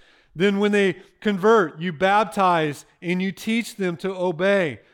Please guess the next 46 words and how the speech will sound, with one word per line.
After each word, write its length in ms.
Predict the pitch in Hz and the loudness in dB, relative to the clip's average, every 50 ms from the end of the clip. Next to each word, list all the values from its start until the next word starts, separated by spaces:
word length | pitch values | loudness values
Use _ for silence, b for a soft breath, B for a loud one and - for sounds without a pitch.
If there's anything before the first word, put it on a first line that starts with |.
| b b b | b b b
Verse 240 | 143 170 185 180 - | -4 -4 -2 -2 -2
number, 440 | 196 190 185 185 180 175 160 147 b b b b b | -4 -4 -2 0 0 0 -2 -4 b b b b b
uh, 180 | 196 170 170 165 | -4 -4 -4 -4
twenty 380 | - - 196 202 208 202 185 | -4 -4 -2 0 0 0 -2
says, 260 | - - 190 165 143 | -4 -4 -6 -6 -6
"Teaching 420 | - - 214 214 214 - 214 208 196 | -8 -6 -6 -6 -4 -4 -4 -4 -2
them 160 | 190 190 180 | -2 -4 -4
to 120 | 185 185 | -4 -4
observe 420 | 185 175 156 165 190 190 185 180 156 | -4 -4 -4 -2 -2 0 0 0 -2
all 520 | - - 170 175 196 214 220 226 233 233 | -6 -4 0 2 4 6 6 6 6 4
I've 300 | 208 196 196 202 196 196 | 4 2 0 0 0 -2
commanded 480 | - 196 185 185 196 208 202 208 165 147 | -4 -6 -4 -2 -2 -2 -2 -4 -6 -6
you. 220 | 165 156 147 131 b b b b b b | -6 -6 -6 -6 b b b b b b
And 140 | 170 160 160 | -6 -4 -2
behold, 680 | 180 170 156 170 202 220 240 247 254 262 262 254 - b b b b b | -2 -2 0 2 4 4 6 6 6 6 4 2 -2 b b b b b
I 120 | 165 170 | -4 -4
am 120 | 170 170 | -2 -2
with 220 | 175 208 226 208 226 | 0 -2 -2 -2 -2
you 120 | 214 208 | 0 2
always 380 | 196 196 202 202 202 208 196 - | 2 2 4 2 2 0 0 -2
to 100 | - 190 | -8 -10
the 140 | 170 175 175 | -6 -6 -4
end 100 | 175 170 | -4 -4
of 60 | 165 | -4
the 60 | 165 | -4
age." 260 | 160 156 143 131 - | -4 -4 -6 -6 -6
Let 140 | 165 185 208 | -6 -4 -2
me 100 | 220 214 | -2 -2
ask 220 | 202 202 - - | -2 -2 -4 -6
you 40 | 202 | -8
a 40 | 175 | -10
question. 420 | - 185 185 170 - - 147 123 - b b b b b | -6 -4 -4 -4 -6 -8 -14 -16 -16 b b b b b
Is 140 | 143 127 | -16 -14
Jesus 380 | 120 139 202 233 214 233 214 - | -10 -6 -6 -6 -6 -6 -8 -6
here 160 | 226 226 220 | -4 -4 -4
today? 340 | 196 180 175 185 190 196 190 - _ _ _ _ _ _ _ _ _ _ _ _ _ _ _ _ _ _ _ _ b b b b | -4 -2 -2 -2 -2 -4 -6 -10 _ _ _ _ _ _ _ _ _ _ _ _ _ _ _ _ _ _ _ _ b b b b
You're 140 | b 226 202 | b -10 -10
saying 380 | - - 226 214 214 208 196 170 | -6 -2 0 0 0 0 0 0
yes. 400 | 165 165 160 180 185 - - _ _ _ _ | 0 0 0 0 -2 -4 -10 _ _ _ _
Who 140 | - 208 190 | -8 -8 -6
saw 360 | - - 202 196 202 196 160 | -2 -2 0 0 0 -2 -4
him? 180 | 123 110 98 - _ _ _ _ _ _ _ _ _ _ _ _ _ _ _ _ _ _ _ _ _ _ _ _ _ _ _ _ _ _ _ _ _ _ _ _ _ _ _ _ _ _ _ _ _ _ _ _ _ _ _ _ _ - | -6 -10 -14 -18 _ _ _ _ _ _ _ _ _ _ _ _ _ _ _ _ _ _ _ _ _ _ _ _ _ _ _ _ _ _ _ _ _ _ _ _ _ _ _ _ _ _ _ _ _ _ _ _ _ _ _ _ _ -4
Don't 160 | 135 170 180 | -2 -2 0
raise 240 | 180 185 185 190 170 | 0 2 0 0 0
your 100 | 165 170 | 0 -2
hand. 300 | 160 175 185 180 160 110 | 0 0 0 0 -2 -2